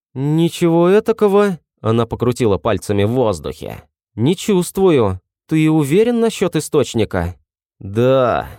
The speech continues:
на сто процентов», вздохнул я и пригладил чуток отросшие волосы. «Вике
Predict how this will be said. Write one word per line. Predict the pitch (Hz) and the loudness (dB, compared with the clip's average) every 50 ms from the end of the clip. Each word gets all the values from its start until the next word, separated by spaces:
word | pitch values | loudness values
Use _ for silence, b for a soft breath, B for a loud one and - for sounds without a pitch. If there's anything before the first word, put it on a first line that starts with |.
| - - | -12 -4
на | - 110 143 151 | -2 0 0 0
сто | - - 190 175 | -2 -4 -4 -2
процентов», | - 180 175 165 - - 127 123 120 117 - 110 78 - - - - _ _ _ _ _ | 0 -2 -2 -2 0 0 0 0 0 -2 -2 -4 -6 -6 -8 -14 -20 _ _ _ _ _
вздохнул | - 98 92 98 101 113 107 - 113 107 104 101 | -12 -10 -8 -4 -2 -2 -2 0 0 0 2 2
я | 101 107 120 139 151 | 2 2 2 2 2
и | 160 160 | 0 0
пригладил | - - 151 143 139 147 156 156 156 165 165 | -2 -2 -2 0 2 2 2 2 2 0 -2
чуток | 147 - 143 131 - 131 117 - | 0 -2 -4 -2 0 0 0 0
отросшие | 110 - 113 107 92 - - - 107 104 101 | -2 0 0 0 -2 -2 -2 0 0 0 2
волосы. | 101 107 110 101 90 78 64 - - - 62 52 50 - 87 - _ _ _ _ _ _ _ _ _ | 2 2 2 2 0 -2 -6 -8 -10 -12 -12 -14 -14 -18 -20 -20 _ _ _ _ _ _ _ _ _
«Вике | 127 127 127 135 143 156 156 147 - - 147 147 143 135 123 | -10 -8 -6 -2 0 0 0 -2 -2 -2 -2 0 0 -2 -6